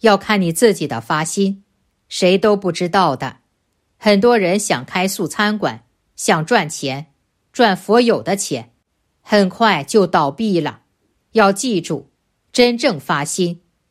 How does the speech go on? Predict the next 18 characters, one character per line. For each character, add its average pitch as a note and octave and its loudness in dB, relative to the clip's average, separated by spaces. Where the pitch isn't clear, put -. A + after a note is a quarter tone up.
菩 A#3+ 4
萨 E3+ -4
才 F#3 2
会 G3+ 2
护 B3 4
佑 F3+ 2
的。 C3+ -10
关 C4 2
于 D3+ -2
开 G3 -2
国 G3 2
学 E3+ -2
班 G#3 -2
收 D4 0
费 C#4+ -2
的 E3+ -2
问 E3+ 0
题， C#3 -10